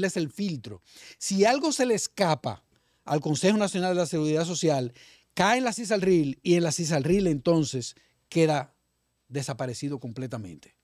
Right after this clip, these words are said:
Y se le garantizan esas grandes ganancias que tienen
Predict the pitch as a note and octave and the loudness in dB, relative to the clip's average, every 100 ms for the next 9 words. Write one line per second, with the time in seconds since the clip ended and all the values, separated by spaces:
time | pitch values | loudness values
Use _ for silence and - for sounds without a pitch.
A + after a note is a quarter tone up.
0 | _ - - - A#3+ A3+ G3+ G3 G3 F#3 | _ -20 -12 0 2 4 4 2 0 -2
1 | G3+ F3 E3+ E3+ D#3+ F3 - C#3+ D#3+ E3+ | -4 -2 -4 -4 -4 -6 -6 -4 -2 -2
2 | D#3+ F3 D#3 D3+ C#3+ C#3 B2+ - A#2 D3 | -4 -2 0 0 -2 -4 -6 -8 -6 -2
3 | D3+ C#3 B2 | 0 -2 -6